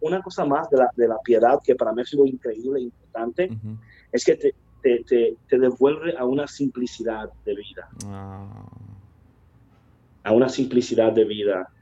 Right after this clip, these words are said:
Speaker 1: Um,
Speaker 2: Yeah.
Speaker 1: y, y si algo está, por lo menos en mi vida personal,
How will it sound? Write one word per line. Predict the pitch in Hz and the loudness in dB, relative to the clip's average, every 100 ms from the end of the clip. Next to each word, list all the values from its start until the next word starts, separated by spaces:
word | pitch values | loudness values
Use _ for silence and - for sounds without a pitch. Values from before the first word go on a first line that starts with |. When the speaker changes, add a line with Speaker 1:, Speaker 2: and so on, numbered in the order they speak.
| _ _ 101 | _ _ -8
Speaker 1:
Um, | 104 98 92 90 _ _ _ _ _ _ _ _ _ - | -4 -4 -6 -8 _ _ _ _ _ _ _ _ _ -14
Speaker 2:
Yeah. | 104 104 104 104 101 | -12 -12 -14 -14 -2
Speaker 1:
y, | 117 127 135 | 2 4 2
y | |
si | - 127 | 4 4
algo | 127 139 156 147 - _ _ _ _ | 6 6 6 4 -4 _ _ _ _
está, | 120 - 139 143 - | -14 0 0 0 2
por | 135 | 4
lo | |
menos | 139 175 | 6 4
en | - | 4
mi | |
vida | 165 165 | 4 4
personal, | 143 143 135 123 | 0 0 0 0